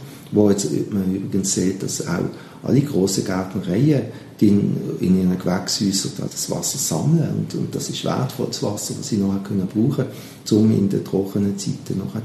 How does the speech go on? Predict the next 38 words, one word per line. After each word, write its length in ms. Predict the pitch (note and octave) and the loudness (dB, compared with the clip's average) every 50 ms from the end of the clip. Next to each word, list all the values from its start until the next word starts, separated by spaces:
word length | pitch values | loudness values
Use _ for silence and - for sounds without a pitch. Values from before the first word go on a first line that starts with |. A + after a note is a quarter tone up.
| G#2+ | -4
ihre 200 | F#2+ F#2 F#2 F#2 | -4 -4 -4 -4
Kulturen 600 | - - G2+ - - - B2 C#3 D3 C#3+ A#2+ G2 - - - - - - | -4 -4 -4 -2 0 2 4 6 6 6 4 2 0 -6 -10 -14 -16 -16
zu 100 | - - | -6 0
bewässern. 640 | - B2 A2+ A2 G2+ F#2+ F#2 - - - F2 E2+ E2 D#2 - - - - - - - | 2 2 4 4 2 0 0 -2 -4 -4 -4 -4 -6 -6 -8 -14 -16 -18 -18 -8 -2
Auch 240 | - G2 G2 G2 G2+ | 0 2 2 2 0
mehr 320 | G2+ G2 G2+ A#2+ C#3 D3 C#3+ - - | 0 0 2 2 2 2 0 -4 -8
die 80 | - A2+ | -10 -8
kleinen 440 | A#2 - A#2 A#2 C#3 E3+ E3+ C#3+ - | -6 -4 -2 0 4 4 4 4 2
Kreisläufe 720 | - - F#2+ F#2 G#2 G2+ - - G2+ F#2 F#2 F#2 - A2 | 0 -4 -8 -6 -6 -6 -6 -4 -4 -4 -4 -4 -4 -2
auch 60 | G2 | 0
noch 140 | G2 G2 G2 | 2 2 2
sehen, 380 | G2 - - F#2 F2 E2+ E2+ E2+ F#2 | 2 0 0 0 0 0 0 -2 -2
die 60 | F#2 | -4
es 160 | F2 - - | -6 -4 -2
gibt 240 | - G2 F#2+ G2 - | -2 -2 -2 0 0
im 300 | A2 G2 F#2+ F#2+ G2 F#2 - | 0 0 0 -2 -2 -4 -2
Wasser 460 | - G2+ F#2 F2+ - - - - G2+ F#2+ | 0 0 0 0 0 -2 -2 -2 0 0
inne. 280 | F#2+ F2 E2 E2 D#2+ D#2+ D#2+ - - - - - - - | 2 2 4 4 2 0 -2 -6 -12 -14 -16 -18 -8 -4
Und 460 | - G2 F#2 F#2 F2+ F2+ - - - | -2 2 2 2 2 2 -2 -4 0
dass 200 | F#2+ F#2+ F#2 - | 0 0 2 2
man 160 | G2+ F#2+ F2+ - - - - - - - - | 2 2 2 2 -2 -6 -14 -16 -16 -4 -2
eben 260 | - G2 - G#2+ F#2 F#2 - - - | 0 2 4 2 2 2 0 -6 -6
zum 440 | - - F#2+ F#2 F#2 F#2 F#2 F2+ - - - - - - | -2 0 2 2 2 2 2 -2 -2 -4 -8 -10 -6 -2
Garten 520 | - E2 E2 F2 F2 - - - G2 E2+ D#2+ | 0 0 0 0 -4 -6 -8 -6 -6 -6 -4
bewässern 640 | D#2+ G2 F#2+ E2+ F2+ E2+ G2 - - - - F2 F2 | -4 -4 -4 -2 -4 -6 -6 -6 -8 -6 -6 -6 -4
ja 60 | E2+ | -4
nicht 340 | F2 F2+ F#2+ A2 C3 B2 - | -2 0 2 2 2 2 0
einfach 300 | - - G2+ F#2+ - G#2 - - - - - - - - - - - - - - - | 0 0 0 0 -2 -4 -6 -8 -14 -16 -16 -16 -18 -18 -18 -18 -18 -18 -10 -6 -6
hygienisch 680 | - - - - - G#2 G2 G2+ A2 A2+ G#2 - - | -4 -4 -2 2 6 6 8 8 8 8 8 6 4
einwandfreies 680 | G2+ G2+ F#2+ G2 F#2+ G2+ G2 - - - - - - - | 2 2 2 4 4 2 2 2 -2 -4 -4 -6 -2 2
Trinkwasser 640 | B2 B2 C3 C#3+ C3+ C3+ B2+ A#2 A#2 A#2 - - C#3 | 4 6 6 6 4 2 0 -2 -2 -2 -4 -4 -4
braucht, 480 | - - D3 B2+ A2+ G2+ - - - | -4 -2 -2 0 0 0 -2 -6 -8
sondern 360 | - F#2+ F2 E2 - - F2 | -8 -6 -6 -6 -6 -8 -8
dass 180 | - - - - | -8 -8 -10 -10
es 120 | - - | -8 -8
dort 220 | - - - - - | -8 -8 -8 -8 -8
natürlich 340 | - G1+ - G1+ G1+ - - | -6 -4 -4 -4 -4 -4 -6
auch 200 | - - - | -6 -8 -6